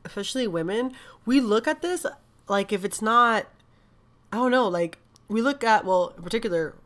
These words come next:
weightlifting as a thing that's, like, for men, it's gonna make you look manly and make you look crazy, and this is not true. So I'm gonna tell you guys the three reasons why you need to weightlift, like, A S A P.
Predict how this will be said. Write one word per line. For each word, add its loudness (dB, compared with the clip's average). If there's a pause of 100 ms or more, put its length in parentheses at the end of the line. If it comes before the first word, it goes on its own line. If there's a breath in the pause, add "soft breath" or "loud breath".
(280)
weightlifting -4 (680 soft breath)
as 6
a 2
thing -2
that's, -2
like, -4
for -4
men, -2
it's -4
gonna -4
make -2
you -6
look -4
manly -4
and -2
make -6
you -6
look -8
crazy, -6
and -6
this -8
is -8
not -4
true. -6 (340 loud breath)
So -2
I'm 0
gonna 0
tell -4
you -4
guys -2 (260)
the -10
three -2
reasons -6
why 2
you -6
need -2
to -2
weightlift, -4
like, -4 (160)
A -2
S -2 (160)
A 0
P. -10